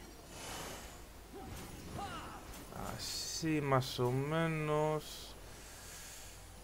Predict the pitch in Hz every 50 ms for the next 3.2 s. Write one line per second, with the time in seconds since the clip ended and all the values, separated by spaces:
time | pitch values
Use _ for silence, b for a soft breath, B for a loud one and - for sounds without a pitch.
0 | - - - - - 110 110 107 - 135 143 151 127 135 131 135 135 135 127 127
1 | 127 127 123 120 127 139 151 147 143 131 113 123 120 120 127 139 139 131 139 143
2 | 143 143 135 135 135 131 127 127 120 113 - - 143 139 127 117 120 135 139 131
3 | 120 117 123 131